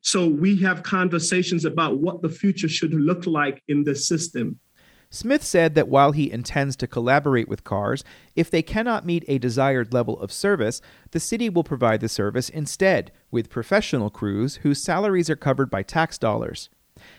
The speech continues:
Speaker 2: At issue is how to get service calls to the scene more quickly,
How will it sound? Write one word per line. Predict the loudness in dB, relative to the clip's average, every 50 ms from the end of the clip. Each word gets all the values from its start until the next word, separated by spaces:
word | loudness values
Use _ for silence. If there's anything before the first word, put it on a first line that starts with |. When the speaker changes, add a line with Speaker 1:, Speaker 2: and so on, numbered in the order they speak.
| -20 _ 2
Speaker 2:
At | 2 2 4 4 2
issue | 2 2 2 0 0 2 0 0 -2
is | -4 -6 -4
how | -4 -2 -2 -2
to | 0
get | -2 -2 -4 -4
service | -2 0 0 0 0 0 -4 -6
calls | -4 -4 -2 0 0 -2 -2 -4 -6
to | -6 -4
the | -4 -6
scene | -4 -4 -4 -4 -2 -4 -4 -6 -4
more | -2 -2 0 -2 -2
quickly, | -2 0 0 0 2 0 -2 -2 -4